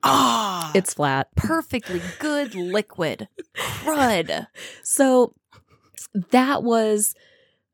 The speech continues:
Speaker 2: mainly Carver's diet.
Speaker 1: <laughs>
Speaker 2: While she, it was, like, the leftover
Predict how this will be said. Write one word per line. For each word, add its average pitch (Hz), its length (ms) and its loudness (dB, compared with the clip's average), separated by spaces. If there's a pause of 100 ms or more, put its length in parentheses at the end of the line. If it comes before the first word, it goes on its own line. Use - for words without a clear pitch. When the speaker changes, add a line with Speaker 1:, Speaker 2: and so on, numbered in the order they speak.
(120)
Speaker 2:
mainly 214 960 6
Carver's 175 540 2
diet. - 680 0
Speaker 1:
<laughs> - 160 0
Speaker 2:
While 202 320 8
she, - 340 0
it 233 140 8
was, 233 200 6
like, 202 300 4 (140)
the 214 160 6
leftover 185 1500 4